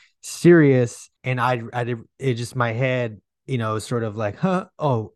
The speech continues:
oh, oh, wait, no, no, no." Like, it's just my initial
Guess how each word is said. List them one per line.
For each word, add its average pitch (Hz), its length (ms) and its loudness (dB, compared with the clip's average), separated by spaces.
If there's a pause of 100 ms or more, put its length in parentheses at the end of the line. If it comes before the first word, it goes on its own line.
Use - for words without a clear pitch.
oh, 120 320 -6
oh, 135 100 -2
wait, 117 200 -4
no, 117 100 -6
no, 120 120 -6
no." 104 240 -8 (200)
Like, 127 160 0
it's 131 120 2
just 139 220 0 (300)
my 123 200 2
initial 127 760 0